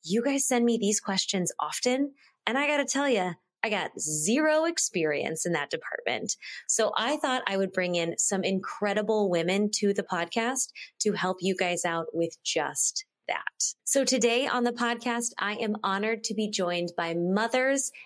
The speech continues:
and actresses alike, Christine Lynn,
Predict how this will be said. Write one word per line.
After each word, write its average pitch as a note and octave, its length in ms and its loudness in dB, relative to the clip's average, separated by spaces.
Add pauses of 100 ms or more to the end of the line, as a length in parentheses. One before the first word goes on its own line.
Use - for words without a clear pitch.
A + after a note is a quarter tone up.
(120)
and G#3+ 320 -2
actresses G#3 580 0
alike, F#3 500 0 (300)
Christine A#3+ 580 2
Lynn, A#3+ 280 2